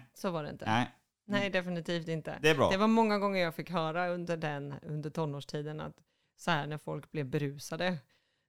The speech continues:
Speaker 1: "Dig, dig vågar man inte fråga, eh, men jag har, jag har i flera år haft en crush på dig." Så här, "Men varför säger du
Speaker 2: Mm.
Speaker 1: ingenting då?"
Speaker 2: <laughs>
Speaker 1: Så här,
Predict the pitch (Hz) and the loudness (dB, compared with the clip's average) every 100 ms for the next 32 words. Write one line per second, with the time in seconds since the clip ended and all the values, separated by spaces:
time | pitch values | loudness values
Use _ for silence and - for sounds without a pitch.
0 | _ 196 208 208 208 190 - 196 208 220 | _ 0 2 2 -2 -6 -10 -6 -2 0
1 | 226 208 202 208 202 202 - 170 208 180 | 0 -2 -2 0 0 -2 -4 -4 -2 -2
2 | 143 156 190 202 180 _ 202 202 190 160 | -4 -2 0 0 -2 _ -8 -6 -4 -4
3 | - 196 196 214 208 208 190 180 - _ | -2 0 2 2 4 4 4 2 -6 _
4 | 185 190 214 196 180 180 185 175 196 190 | -4 -2 0 2 2 2 0 0 0 0
5 | 208 196 175 175 185 - 190 190 214 208 | 2 2 0 0 -2 0 -2 0 -2 -2
6 | - 196 156 165 160 156 220 269 254 254 | -4 -2 -2 -2 -6 -2 0 0 0 -2
7 | - 247 349 359 339 285 202 214 202 196 | 4 4 6 2 4 4 4 6 4 4
8 | 185 262 - 185 - 269 277 285 | 6 8 10 8 10 8 10 8